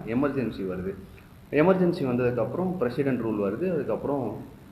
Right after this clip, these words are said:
திமுகவோட ஆட்சியை தன் கையை விட்டு போயிட்டு, அதுக்கப்புறம் அதிமுக உள்ள வராங்க. அதிமுக வந்து ஆட்சிக்கு வந்ததுக்கப்புறம்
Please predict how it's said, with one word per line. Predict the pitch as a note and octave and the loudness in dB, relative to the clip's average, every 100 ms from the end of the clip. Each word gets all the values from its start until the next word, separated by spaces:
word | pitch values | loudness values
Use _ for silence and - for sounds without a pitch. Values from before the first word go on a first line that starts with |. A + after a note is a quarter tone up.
| - - - - - - - - - | -20 -20 -20 -20 -20 -20 -20 -4 4
திமுகவோட | D3+ D#3 C#3 B2 | 6 6 6 6
ஆட்சியை | A2+ B2 C3+ B2 | 6 4 0 -2
தன் | B2 A#2 A2+ A2+ | 0 -2 -2 -4
கையை | A2+ A#2 C3+ | 0 2 4
விட்டு | A#2+ C3+ | 2 0
போயிட்டு, | A#2+ G#2+ G#2+ F3 | -2 -4 -4 0
அதுக்கப்புறம் | D#3+ A#2+ G#2 C#3 G#2 | 0 0 -2 0 0
அதிமுக | A#2+ A#2+ G#2 - B2+ B2+ G2 G2+ - | -2 -2 -2 -2 0 0 -4 -8 -4
உள்ள | G#2 A2 | -2 0
வராங்க. | F#2 F#2+ F#2+ F2+ D#3 - - - - | 0 -2 -4 -2 -4 -4 -12 -10 -2
அதிமுக | E3+ G#3+ F3+ D3+ B2 G#2+ | 0 2 2 2 2 2
வந்து | G#2 A2 | 0 0
ஆட்சிக்கு | A#2+ A#2+ - A#2 G#2 | 0 0 -2 -4 -4
வந்ததுக்கப்புறம் | G#2+ A2 G2+ F2+ - B2+ | -2 -4 -4 -6 -4 -6